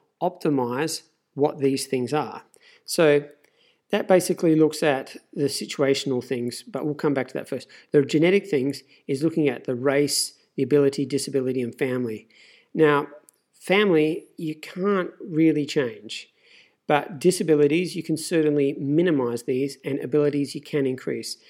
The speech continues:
As I mentioned before, we optimize this. It doesn't mean that we totally ignore them or that we, we go and make them our new absolute strength, because in some cases we're not able to,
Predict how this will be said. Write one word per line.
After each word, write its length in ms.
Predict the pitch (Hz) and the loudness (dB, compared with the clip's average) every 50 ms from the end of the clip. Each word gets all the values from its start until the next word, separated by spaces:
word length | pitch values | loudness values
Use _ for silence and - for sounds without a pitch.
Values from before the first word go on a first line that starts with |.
| - - - _ - | -20 -20 -20 _ -4
As 160 | 185 196 190 202 | -2 -2 2 2
I 60 | 165 | 4
mentioned 360 | 156 151 147 147 - 139 127 | 4 4 2 0 -2 -4 -4
before, 480 | 127 123 - - 147 151 175 208 190 - _ _ _ _ _ _ _ - | -4 -6 -2 0 0 0 0 -2 -8 -12 _ _ _ _ _ _ _ -2
we 220 | 160 156 - - - | -2 -2 -2 -4 -4
optimize 720 | 160 175 165 - - 165 156 143 127 120 113 113 110 - | -6 -6 -4 -4 -2 0 2 2 0 0 -2 -6 -10 -12
this. 380 | - - - - - - - _ _ _ _ _ _ | -14 -14 -12 -12 -12 -12 -12 _ _ _ _ _ _
It 120 | - - - | -6 -2 2
doesn't 320 | 196 185 180 - 208 190 | 2 2 2 2 0 0
mean 180 | 165 151 151 147 | 2 2 2 2
that 220 | 143 135 - 170 | 2 0 -2 -2
we 320 | 151 147 143 135 123 - _ _ _ _ _ _ - | -2 0 0 0 -2 -6 _ _ _ _ _ _ -6
totally 640 | - 185 175 170 156 151 143 139 135 143 - - - | 0 2 2 4 4 2 0 0 0 -2 -6 -10 -10
ignore 540 | 151 127 127 139 139 143 143 147 151 151 147 | -12 -10 -6 -4 0 2 4 6 4 4 4
them 260 | 147 131 123 139 - - | 2 0 0 -2 -4 -4
or 220 | - 165 147 143 127 | -2 2 2 2 2
that 220 | 127 123 - - | 0 -2 -4 -4
we, 420 | 156 151 147 143 135 127 123 - _ _ _ _ _ _ _ _ _ _ - - - 381 | -2 0 2 2 2 0 -2 -6 _ _ _ _ _ _ _ _ _ _ -20 -20 -12 -6
we 140 | 226 156 147 | -4 -4 -2
go 480 | 147 147 160 147 139 139 139 135 131 135 135 - | 2 4 6 6 8 6 6 6 4 2 -4 -4
and 320 | 151 135 135 131 127 127 | -2 -2 0 0 0 0
make 220 | 135 143 147 147 | 0 0 0 0
them 320 | - 151 143 131 131 135 - - _ - | 2 2 2 2 0 -4 -8 -12 _ -6
our 240 | 143 135 127 127 131 | -4 -4 -2 -2 -2
new 480 | 135 143 151 151 147 147 139 139 123 - _ _ _ _ _ _ _ _ _ - | -2 0 0 0 0 0 -2 -2 -4 -8 _ _ _ _ _ _ _ _ _ -6
absolute 500 | 139 139 135 - - 160 139 127 135 - | -6 -6 -6 -6 -6 -4 -4 -4 -4 -6
strength, 680 | - - - - 170 170 160 131 123 117 - - - - _ _ _ _ _ - | -10 -12 -8 -4 -2 0 0 -2 -4 -8 -14 -18 -20 -20 _ _ _ _ _ -10
because 300 | - - - 170 151 165 | -8 -2 0 0 0 0
in 160 | - - 147 | -4 -6 -6
some 380 | - - - - 156 165 170 165 | -4 -4 -4 -2 -2 -2 -2 -2
cases 500 | - 151 139 131 123 - 131 120 120 135 | -2 -4 -4 -4 -4 -6 -10 -10 -8 -8
we're 80 | 127 | -6
not 160 | 123 120 120 - - | -6 -8 -10 -12 -10
able 320 | 139 131 135 135 143 131 | -6 -4 -4 -4 -4 -6
to, 220 | 110 - - 110 | -8 -8 -14 -16